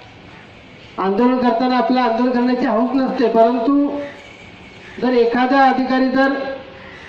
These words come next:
मग्रूर असेल तर त्याला विष नक्की परांडी म्हणजे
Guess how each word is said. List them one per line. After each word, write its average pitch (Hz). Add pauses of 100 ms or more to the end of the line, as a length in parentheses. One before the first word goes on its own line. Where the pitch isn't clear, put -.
(120)
मग्रूर 247
असेल 190 (1500)
तर 247
त्याला 262
विष 269
नक्की 277
परांडी 262
म्हणजे 254